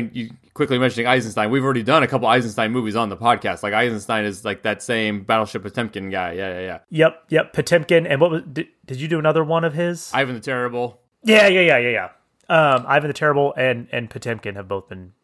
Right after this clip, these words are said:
Speaker 2: both been covered on the show. So Sinclair also had a political career,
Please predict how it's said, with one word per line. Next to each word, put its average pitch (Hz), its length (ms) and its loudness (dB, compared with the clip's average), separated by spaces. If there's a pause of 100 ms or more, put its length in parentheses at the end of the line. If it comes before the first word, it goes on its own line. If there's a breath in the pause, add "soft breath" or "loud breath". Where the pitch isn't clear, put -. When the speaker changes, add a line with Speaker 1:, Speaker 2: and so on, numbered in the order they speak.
Speaker 2:
both 110 180 -6
been 104 120 -14
covered 98 240 -6
on 95 100 -8
the 92 60 -12
show. 98 300 -10 (640)
So 185 260 2
Sinclair 180 380 2
also 165 360 2
had 165 420 0
a 143 260 0
political 139 520 -4
career, 180 500 -2